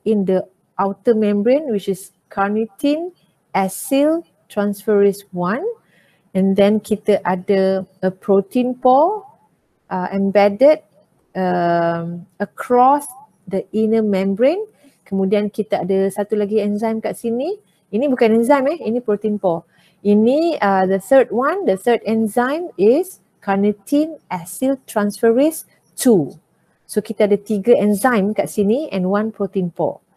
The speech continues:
So the rest of it, these are phospho bilayer, uh, membrane, eh. Okay, let's start. We start from, uh, kat bawah sini. Fatty acid, free fatty acid. Fatty acid, bila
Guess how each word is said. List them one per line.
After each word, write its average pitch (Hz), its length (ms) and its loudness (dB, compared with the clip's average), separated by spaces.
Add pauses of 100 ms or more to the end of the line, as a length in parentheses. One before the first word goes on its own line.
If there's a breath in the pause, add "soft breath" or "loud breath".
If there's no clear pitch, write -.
(340)
So 196 320 2
the 202 160 2
rest 254 240 2
of 269 200 2
it, 339 200 0
these 226 240 -4
are 170 80 -2
phospho 220 720 0
bilayer, 196 880 0
uh, 175 240 -6
membrane, 180 560 -2
eh. 302 120 -4 (1000)
Okay, 196 240 0
let's - 320 -2
start. 185 240 -2 (400 soft breath)
We 262 160 -4
start - 320 -4
from, 262 640 -6
uh, 208 400 -2
kat - 160 -6
bawah 202 240 2
sini. 170 360 -6 (920)
Fatty 196 320 -4
acid, 165 320 -6 (320)
free 247 160 -4
fatty 190 320 -4
acid. - 400 -10 (600)
Fatty 277 440 0
acid, 185 880 -4 (920)
bila 220 480 2